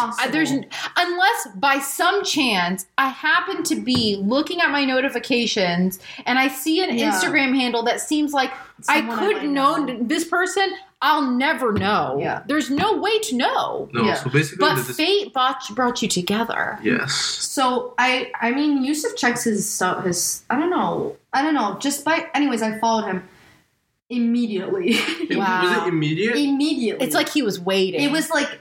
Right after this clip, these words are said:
Speaker 1: within minutes.
Speaker 2: It's like he knew that he
Speaker 1: Within
Speaker 2: would one
Speaker 1: minutes,
Speaker 2: day
Speaker 1: he
Speaker 2: get
Speaker 1: was like,
Speaker 2: malaria.
Speaker 1: he was like, "Hey, what's up?" I'm like,
Speaker 2: <gasps>
Speaker 3: Really?
Speaker 1: Yeah.
Speaker 3: Wow.
Speaker 1: He was like, "Hey, what's up? I'm coming to New York, um, soon."
Speaker 3: I was in New York.
Speaker 1: Oh, but he, okay, well, he said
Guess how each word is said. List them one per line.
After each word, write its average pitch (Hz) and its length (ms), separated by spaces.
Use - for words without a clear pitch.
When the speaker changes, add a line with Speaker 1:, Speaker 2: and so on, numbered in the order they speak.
Speaker 1:
within 220 480
minutes. 214 320
Speaker 2:
It's - 140
like 320 100
he 240 160
knew 180 640
that 202 120
he - 80
Speaker 1:
Within - 80
Speaker 2:
would - 100
one 226 80
Speaker 1:
minutes, 233 60
Speaker 2:
day 214 120
Speaker 1:
he 208 40
Speaker 2:
get 220 120
Speaker 1:
was 208 100
like, 196 180
Speaker 2:
malaria. 165 440
Speaker 1:
he 285 80
was 285 120
like, 240 140
"Hey, 285 220
what's 254 280
up?" 214 340
I'm 208 120
like, 453 120
Speaker 2:
<gasps> 480 180
Speaker 3:
Really? 151 640
Speaker 1:
Yeah. 285 720
Speaker 3:
Wow. - 220
Speaker 1:
He 285 100
was 294 200
like, 302 200
"Hey, 392 180
what's 330 280
up? 233 320
I'm 240 120
coming 330 300
to 294 140
New 214 140
York, 208 440
um, 233 480
soon." 277 360
Speaker 3:
I 135 60
was 190 220
in 196 120
New 139 80
York. - 200
Speaker 1:
Oh, 269 180
but - 120
he, 285 120
okay, 277 320
well, 262 140
he 311 120
said 294 300